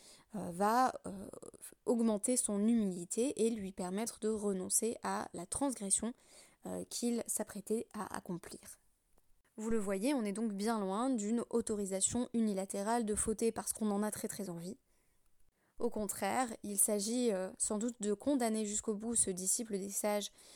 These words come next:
euh, qui, malgré ses grandes connaissances, euh, n'avait pas un comportement qui correspondait à la dignité de son savoir.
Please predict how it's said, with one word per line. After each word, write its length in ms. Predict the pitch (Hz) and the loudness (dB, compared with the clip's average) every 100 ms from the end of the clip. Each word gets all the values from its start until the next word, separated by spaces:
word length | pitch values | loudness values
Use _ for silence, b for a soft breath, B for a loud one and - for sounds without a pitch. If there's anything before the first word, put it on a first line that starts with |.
| B B - | B B -8
euh, 160 | 190 | -6
qui, 300 | 208 - 240 - | -4 0 0 0
malgré 500 | 208 202 220 220 208 | 0 0 2 2 4
ses 180 | - - | 4 4
grandes 360 | 185 208 269 247 | 2 2 2 4
connaissances, 720 | 226 214 208 240 226 - - B B B B 190 | 2 2 4 4 6 6 6 B B B B -8
euh, 400 | 226 196 208 - - - - | -6 -4 -6 -8 -10 -14 -6
n'avait 240 | 208 202 | -2 -2
pas 180 | 208 247 | 0 0
un 140 | 233 196 | 0 -2
comportement 680 | 208 202 - 214 220 220 196 | 0 -2 0 0 0 0 -4
qui 140 | - - | -8 -6
correspondait 460 | 196 196 - 214 | -4 -4 -2 -2
à 60 | 202 | -2
la 80 | 196 | -4
dignité 460 | 175 208 196 220 | -2 -2 0 -2
de 40 | 208 | -2
son 140 | 185 | -4
savoir. 520 | - 175 175 185 254 | -6 -8 -4 -2 -2